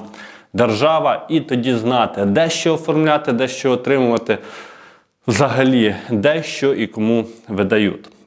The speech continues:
Е, про що йде мова? Мова йде про те, що пам'ятаємо так, що з грудня місяця до, е,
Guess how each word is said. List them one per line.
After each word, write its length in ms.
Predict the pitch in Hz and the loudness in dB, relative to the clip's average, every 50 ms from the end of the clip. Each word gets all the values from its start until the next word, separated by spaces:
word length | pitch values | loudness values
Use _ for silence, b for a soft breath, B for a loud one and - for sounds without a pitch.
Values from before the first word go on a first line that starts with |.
| - - | -4 0
Е, 580 | 214 208 202 208 202 202 202 202 202 202 202 - B B B B B B B B B _ - | 2 4 4 4 4 4 4 4 2 2 0 -2 B B B B B B B B B _ -2
про 140 | - 139 | -2 -2
що 180 | 139 - - 220 | 0 2 2 2
йде 160 | 208 180 190 | 2 2 2
мова? 280 | 180 143 101 85 78 82 | 2 2 0 -2 -4 -4
Мова 320 | 98 151 190 214 208 170 | -2 0 0 2 2 0
йде 200 | 147 135 143 143 | 0 2 0 -2
про 180 | 139 - 131 120 | -2 -2 -6 -6
те, 260 | 120 - 143 156 175 | -2 -2 -2 -2 -2
що 340 | 170 - - - 139 117 95 | -2 -6 -4 0 0 0 0
пам'ятаємо 580 | - 131 135 170 170 175 - 123 104 98 98 - | 0 -2 -2 0 0 2 2 2 2 0 -2 0
так, 180 | - 113 107 - | 0 0 0 -2
що 380 | - - - 127 117 107 92 | -6 -10 -4 0 0 0 0
з 260 | 87 101 127 143 113 - - | 0 0 0 0 0 0 -2
грудня 340 | - 131 160 170 170 170 151 | 0 0 0 2 2 2 2
місяця 520 | 135 131 156 180 - 202 180 185 - 143 | 2 2 2 0 0 -2 -4 -2 -2 -2
до, 340 | 110 98 101 - 127 107 - B B B B B B B B B B B B - | -2 0 2 2 2 2 -2 B B B B B B B B B B B B -2
е, 400 | 98 95 95 95 90 90 90 | 0 2 2 2 2 0 0